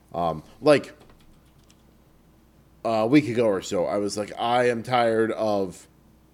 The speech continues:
I am tired of adapting. I'm going to restart my run until I get, like, a decent starting hand." Um, and that's the one that I went almost all the way to the end, um, but then I got killed by the last boss because of, um,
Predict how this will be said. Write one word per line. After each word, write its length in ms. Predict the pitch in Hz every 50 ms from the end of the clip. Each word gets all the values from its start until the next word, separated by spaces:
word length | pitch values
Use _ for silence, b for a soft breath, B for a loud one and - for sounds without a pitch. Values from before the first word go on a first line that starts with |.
| _ _ _ _ _ _ _ _ _ - -
I 80 | 120 127
am 100 | 127 113
tired 260 | - 160 175 175 170
of 80 | 156 139
adapting. 420 | 135 120 131 123 123 - 131 120
I'm 140 | 117 120 117
going 160 | 113 120 113
to 60 | 107 110
restart 280 | 113 110 - 127 113 110
my 60 | 110
run 140 | 107 110 107
until 200 | 101 98 104 107
I 40 | 101
get, 140 | 110 - 101
like, 100 | 104 110
a 60 | 107
decent 520 | 90 87 110 110 107 - 110 101 92 80 - b b b b b b b b
starting 400 | - - - 117 113 107 104 98
hand." 440 | 101 110 104 98 92 87 82 - - b b b b b b b b _ -
Um, 320 | 90 90 87 87 87 85 - _ _ _ _ - -
and 240 | 113 113 113 117
that's 240 | 120 143 135 131 -
the 80 | - 135
one 160 | 131 123 117
that 100 | 117 120
I 140 | 120 117 113
went 380 | 110 - 107 101 113 123 110 -
almost 340 | 113 117 113 104 95 - 110
all 80 | 98
the 60 | 98
way 120 | 98 98 98
to 80 | 92
the 160 | 92 92 95 92
end, 220 | 87 85 82 78 - - - -
um, 380 | 85 85 82 76 73 73 82 - - _ _ -
but 80 | 104 110
then 100 | 113 98
I 80 | 104
got 180 | 92 95 85 -
killed 260 | - 101 90 76 -
by 280 | 90 85 82 78 78 - b b b b b b -
the 80 | - 98
last 300 | 98 90 85 - - -
boss 200 | 92 82 80 -
because 480 | - 85 76 - - 87 85 80 -
of, 400 | 90 82 78 76 76 - - - - -
um, 400 | 76 76 71 67 65 64 65